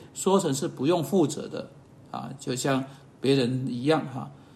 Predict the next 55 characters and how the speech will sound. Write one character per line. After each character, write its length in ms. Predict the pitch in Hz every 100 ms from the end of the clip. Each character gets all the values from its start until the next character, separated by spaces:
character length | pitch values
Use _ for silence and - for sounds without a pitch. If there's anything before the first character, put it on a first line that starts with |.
| - -
这 80 | 233
当 140 | 262
然 100 | 214
是 140 | -
一 80 | 214
种 240 | 196 135 92
完 260 | 131 226
全 280 | 214 160 160 156
不 260 | 208 185
符 340 | 151 - 131 196
合 300 | - 117 123
基 180 | 123 190
督 200 | 196 196
徒 180 | -
的 140 | 107 117
导 200 | - -
向。 240 | - 113 - - _ _ _ _ _ _ -
第 120 | 185
二 80 | 180
种 160 | 147
观 220 | 139 165
点 180 | 165 135
是 380 | 139 160 147 139 - - -
行 200 | - 160
为 120 | 170
主 180 | - 127
义 100 | 165
者 140 | 131
的 80 | 110
观 240 | 117 127 127
点， 180 | - - - _ _ _ -
他 60 |
们 100 | 214
大 160 | 220 233
多 140 | 226
数 100 | 226
的 80 | 220
观 180 | - 196
点 160 | 180 143
是 140 | 170
建 240 | 147 196
立 140 | 185 170
在 220 | 175 165
人 300 | 120 123 156
不 120 | 214
过 180 | 214 214
是 100 | 202
动 300 | 202 202 196
物 60 | 160
的 120 | 135
前 220 | - 139
提 160 | 147 120
上， 320 | - 107 76 - _ _ _ _ _
啊， 320 | 123 113 107 131
人 320 | 131 165 202